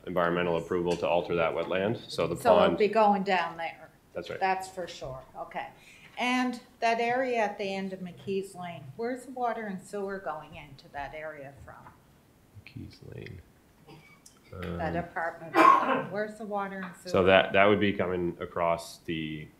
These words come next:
Speaker 1: um, new access, um, like the driveway to the multi-unit building,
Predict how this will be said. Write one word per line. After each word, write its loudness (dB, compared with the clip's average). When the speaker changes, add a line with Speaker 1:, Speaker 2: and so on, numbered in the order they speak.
Speaker 1:
um, -8
new -6
access, -8
um, -14
like -16
the -8
driveway -4
to -6
the -4
multi-unit -10
building, -8